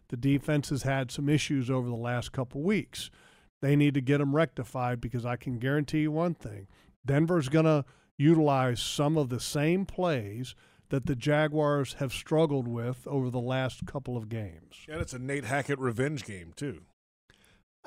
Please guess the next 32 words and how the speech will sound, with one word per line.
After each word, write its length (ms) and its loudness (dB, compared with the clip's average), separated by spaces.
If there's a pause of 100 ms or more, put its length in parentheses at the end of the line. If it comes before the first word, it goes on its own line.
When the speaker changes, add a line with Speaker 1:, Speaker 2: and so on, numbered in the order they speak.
(100)
Speaker 1:
I 240 -2
wouldn't 300 0
say 280 -4
that. 540 -8
Speaker 2:
<laughs> 40 -6
No? 340 -4 (120)
Speaker 1:
Yeah, 200 -4
I 40 -2
wouldn't 220 2
say 240 0
that. 400 -8 (680)
You 80 -10
know, 240 -2 (460)
Nathaniel 420 0
Hackett, 540 0
the 100 0
last 300 2
time 220 2
he 120 6
was 160 6
here, 220 4
he 80 4
was 100 4
fired 400 2
by 180 0
Doug 240 2
Marrone. 360 0
Speaker 2:
That's 180 -4
what 60 -2
I'm 80 -2
saying. 380 0 (420)
Yeah. 140 -8